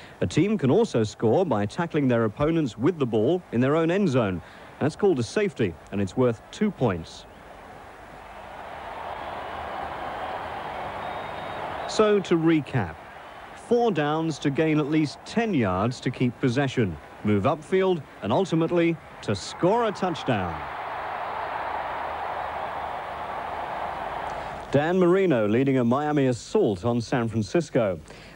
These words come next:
Many people are predicting that the forty-niners and the Dolphins will go all the way to the Super Bowl for the second year running come January. But what a shock they both got in their opening games this week.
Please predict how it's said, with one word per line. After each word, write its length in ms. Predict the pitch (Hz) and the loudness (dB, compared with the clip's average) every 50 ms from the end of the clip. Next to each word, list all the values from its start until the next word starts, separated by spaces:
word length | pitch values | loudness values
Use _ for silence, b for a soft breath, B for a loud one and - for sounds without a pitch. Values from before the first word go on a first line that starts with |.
| B | B
Many 260 | 123 139 196 262 302 | 4 4 4 4 2
people 360 | 240 - 139 117 104 - 104 107 | 2 4 4 2 4 4 2 2
are 60 | 98 | 2
predicting 540 | - 123 120 139 175 175 - 208 208 226 196 | 2 2 2 2 0 0 0 0 0 2 2
that 160 | 139 90 110 | 0 2 2
the 160 | 120 120 117 | 4 4 4
forty-niners 840 | 110 - - 185 180 147 - - 139 151 156 160 160 151 139 123 | 2 2 2 4 4 4 4 4 4 4 4 4 4 4 4 4
and 100 | 127 123 | 4 4
the 60 | 120 113 | 4 4
Dolphins 560 | 98 180 214 196 139 127 110 101 123 135 139 | 4 4 4 2 2 2 0 0 0 0 -2
will 100 | 156 147 | -2 0
go 220 | 139 147 147 147 | 2 2 2 2
all 240 | 120 - 170 202 190 | 4 4 6 6 6
the 80 | 156 151 | 6 6
way 320 | 139 151 196 233 226 160 | 4 6 4 4 4 4
to 100 | 117 135 | 2 2
the 120 | 120 113 | 0 0
Super 320 | 110 - - 190 196 160 143 | 0 2 2 2 4 4 4
Bowl 320 | 107 104 92 98 123 143 | 4 4 2 2 2 0
for 100 | - - | -2 -2
the 60 | 135 | -6
second 380 | 127 - - 185 175 - 156 151 | -4 -2 -2 -2 0 2 2 2
year 160 | 156 156 151 | 4 4 4
running 340 | 151 156 196 233 208 143 101 | 4 4 2 2 2 2 2
come 240 | 101 113 104 101 92 | 2 2 0 0 2
January. 500 | 101 104 95 92 95 95 113 147 175 B B B B B B B B B | 0 0 0 0 2 2 2 2 0 B B B B B B B B B
But 80 | - | -2
what 160 | 110 127 185 202 | 0 2 2 2
a 60 | 156 | 2
shock 420 | - - - - 240 202 - - | 0 -2 0 0 0 0 0 0
they 140 | - 113 110 | 0 0 0
both 420 | 107 98 - - - 254 214 - | 0 0 0 2 2 2 2 0
got 200 | - 110 98 98 | 0 0 0 2
in 100 | 120 139 | 2 2
their 180 | 143 131 139 156 | 2 2 2 2
opening 300 | 185 175 - 160 156 135 | 2 0 2 2 2 2
games 400 | 110 107 101 113 139 165 160 - | 4 2 2 2 2 0 -2 0
this 260 | - 165 175 - - | 0 0 0 0 0
week. 340 | - 262 262 160 110 - - | 0 2 4 4 2 0 -2